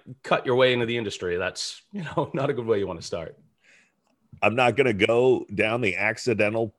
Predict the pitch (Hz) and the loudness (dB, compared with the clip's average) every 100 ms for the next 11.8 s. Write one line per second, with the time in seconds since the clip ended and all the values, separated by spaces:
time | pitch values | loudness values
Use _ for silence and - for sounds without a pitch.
0 | _ _ _ _ - 90 - 107 110 120 | _ _ _ _ 2 2 2 -2 0 0
1 | 113 107 98 107 120 127 107 82 92 78 | -2 -2 2 2 4 0 -2 0 0 0
2 | 90 - 85 80 85 87 95 98 92 - | -4 -6 -4 -2 0 0 0 -2 -6 -4
3 | 101 90 104 113 117 _ _ _ 78 76 | 0 0 0 -2 -6 _ _ _ -4 0
4 | 76 - - - 107 117 - 98 98 107 | -2 -4 -10 -2 -2 -2 -6 -4 -2 -2
5 | 98 92 98 92 92 98 101 127 - _ | -4 -4 -4 -4 -2 -4 -4 -8 -14 _
6 | _ _ - 67 - - 67 64 _ _ | _ _ -6 -6 -6 -10 -12 -12 _ _
7 | _ _ _ _ _ 104 107 196 104 82 | _ _ _ _ _ -4 4 6 4 0
8 | - _ _ _ _ - 76 - _ _ | -12 _ _ _ _ -6 -6 -6 _ _
9 | - 71 73 80 71 - _ - _ - | -10 -10 -8 -4 -4 -6 _ -20 _ -6
10 | 110 139 117 113 104 92 87 80 78 - | 0 4 4 4 2 4 2 -2 -8 -2
11 | 123 117 113 101 123 120 120 123 | -2 0 0 0 -2 0 0 0